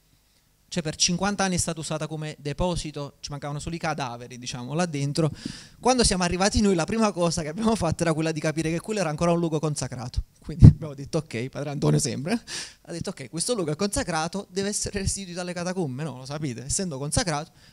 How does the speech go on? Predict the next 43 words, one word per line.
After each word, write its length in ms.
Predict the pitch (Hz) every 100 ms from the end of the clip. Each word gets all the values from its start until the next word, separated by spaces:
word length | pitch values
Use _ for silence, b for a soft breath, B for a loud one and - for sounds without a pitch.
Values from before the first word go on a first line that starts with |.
| B
l'abbiamo 440 | 185 170 190 190
ripulito, 480 | 190 165 208 214 143
è 40 |
da 140 | 147 151
lì 140 | 196
che 80 | 165
è 20 |
partita 460 | - 147 143 156 143
la 100 | 143
riqualificazione 1080 | 147 139 143 143 147 147 143 - 160 147 139
delle 180 | 139
catacombe 460 | 135 - 143 143 139
di 60 | 139
San 180 | 139
Gennaro. 420 | 143 143 131 131 151 B B
E 100 | 285
lì 120 | 240
adesso 300 | 180 208 185
si 120 | 175
tengono 400 | 170 160 156 156
eventi 360 | 151 165 160 156
culturali, 640 | 143 - 143 175 135 120
pure 180 | 127 147
quelli, 260 | 147 147 127
no? 160 | 156
Sono, 320 | 131 127 127 - B
sono 240 | - 147 143
sacri, 420 | 170 156 127 131
dedicati 440 | 131 131 139 127
alla 120 | 127 135
comunità, 440 | 151 190 208 170 B B B
ma 180 | 175 170
prima 300 | 208 208 170
vedevate 580 | 160 156 147 151 156 -
alcuni 440 | 156 156 202 196
numeri, 440 | 185 139 131 127 - -
cioè 160 | -
questa 240 | 156 180 180
è 20 |
la 60 | 165
differenza 960 | 170 - 175 165 190 190 - 190 180 -
dal 180 | 156 151
duemilasei, 800 | 165 185 185 - 180 170 165